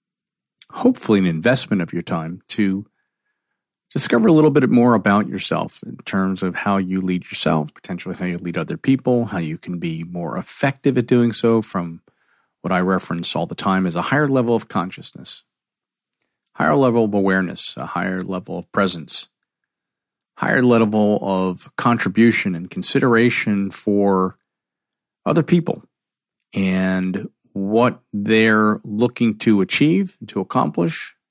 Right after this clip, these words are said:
and making sure that your goals are in alignment as well.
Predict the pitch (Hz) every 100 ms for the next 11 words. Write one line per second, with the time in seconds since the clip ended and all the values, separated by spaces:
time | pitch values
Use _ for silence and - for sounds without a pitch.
0 | _ _ - 98 95 95 95 92 95 95
1 | - - - 98 95 95 85 _ _ _
2 | _ _ _ _ _ _ _ _ - 101
3 | 104 107 104 101 101 101 95 - - 98
4 | 95 101 92 90 98 117 147 - _ _
5 | _ _ _ _ - 98 95 107 143 196